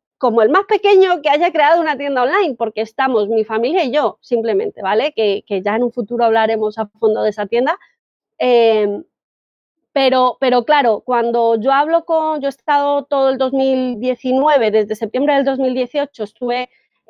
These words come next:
en una asociación de empresarias de Alcalá de Henares, y digo estuve porque me acabo de dar de baja,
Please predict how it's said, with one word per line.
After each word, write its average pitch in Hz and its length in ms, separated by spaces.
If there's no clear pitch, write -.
en 262 120
una 262 160
asociación 262 520
de 247 60
empresarias 240 460
de 208 60
Alcalá 190 300
de 240 80
Henares, 269 380
y 254 140
digo 262 220
estuve 285 320
porque 277 240
me 226 120
acabo 220 340
de 233 100
dar 208 220
de 208 80
baja, 226 360